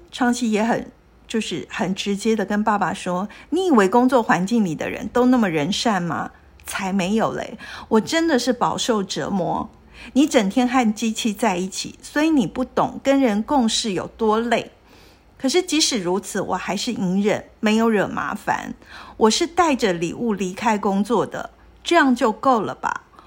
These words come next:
我又不是要游手好闲一辈子。”“难道你就不能够这样跟我说吗？你不能跟我说，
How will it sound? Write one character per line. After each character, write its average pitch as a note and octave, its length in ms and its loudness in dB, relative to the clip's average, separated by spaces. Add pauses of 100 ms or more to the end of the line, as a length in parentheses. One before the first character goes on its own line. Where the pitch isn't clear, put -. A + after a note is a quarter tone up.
(140)
我 A3 140 6
又 E4+ 120 6
不 B3 140 -4
是 C4 160 -2
要 C4 180 6
游 F#3+ 220 0
手 - 220 -4
好 F#3 260 0
闲 - 320 -8
一 - 60 -12
辈 F#3+ 260 -4
子。 - 320 -16 (1300)
”“难 A#3+ 200 4
道 C#4+ 240 4 (140)
你 F#3 140 0
就 C#4 120 -2
不 E4 200 -2
能 C#4+ 160 6
够 C#4 160 4
这 C#4 100 0
样 B3+ 160 4
跟 B3+ 180 4
我 G3+ 200 2
说 G#3+ 340 2
吗？ A3 420 0 (220)
你 A3+ 100 2
不 B3+ 160 0
能 C#4+ 160 4
跟 D4 200 2
我 A#3+ 160 4
说， B3+ 400 2